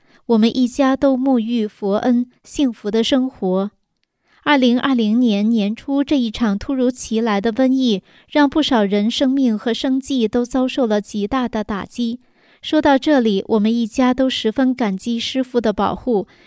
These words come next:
让我和我的丈夫工作都不愁生计。先说我的故事吧。我在宝宝五个月的时候辞去了工作，在家带宝宝半年，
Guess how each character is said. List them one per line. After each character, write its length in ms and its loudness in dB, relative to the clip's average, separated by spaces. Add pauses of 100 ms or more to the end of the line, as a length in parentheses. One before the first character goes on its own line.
让 240 2
我 220 4
和 160 0
我 140 4
的 120 -2
丈 280 0
夫 200 -4
工 240 -2
作 300 0
都 220 0
不 120 -6
愁 300 -2
生 240 0
计。 320 -4 (440)
先 220 0
说 200 0
我 200 2
的 140 -2
故 180 -2
事 220 -2
吧。 300 -4 (760)
我 140 4
在 300 2
宝 180 0
宝 380 2
五 160 -4
个 160 0
月 240 4
的 120 2
时 220 -2
候 240 -4
辞 240 -8
去 240 -4
了 140 -2
工 240 -2
作， 260 0 (260)
在 220 0
家 260 0
带 240 0
宝 200 0
宝 160 0
半 240 2
年， 360 -2